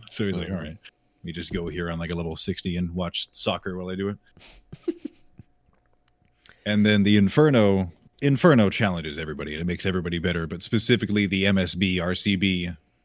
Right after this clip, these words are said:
Speaker 1: like, seventy-something defense Inferno that I tried to do that took me so long, that is what made me much, much better at Inferno, and the game as a whole as well.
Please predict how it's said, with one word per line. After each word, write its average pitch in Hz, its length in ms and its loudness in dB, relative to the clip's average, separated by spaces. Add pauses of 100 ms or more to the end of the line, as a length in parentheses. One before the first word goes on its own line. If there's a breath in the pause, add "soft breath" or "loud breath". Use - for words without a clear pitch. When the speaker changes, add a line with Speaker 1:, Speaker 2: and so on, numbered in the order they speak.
(220)
Speaker 1:
like, 95 320 -8
seventy-something 95 960 0
defense 87 640 -2
Inferno 98 540 -2
that 87 120 -6
I 87 80 -4
tried 92 300 -2
to 80 60 -16
do 98 180 -2
that 87 120 -12
took 107 200 -8
me 92 60 -8
so 95 200 -4
long, 90 400 -8 (400)
that 95 380 0
is 104 120 -4
what 104 200 0
made 101 240 4
me 80 240 -6 (220)
much, 120 540 2
much 80 220 -12
better 78 260 -6
at 76 80 -8
Inferno, 76 440 -12
and 101 120 2
the 123 60 6
game 101 260 2
as 87 100 -6
a 76 80 -10
whole 73 300 -10
as 73 120 -14
well. 71 240 -14